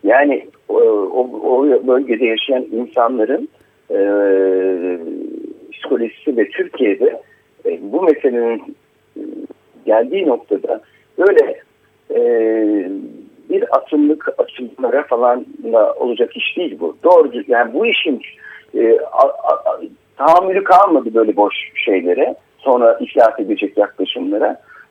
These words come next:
Dolayısıyla bir sonraki atılacak açılımı paketi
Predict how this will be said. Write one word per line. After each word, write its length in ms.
Dolayısıyla 560
bir 200
sonraki 640
atılacak 680
açılımı 440
paketi 680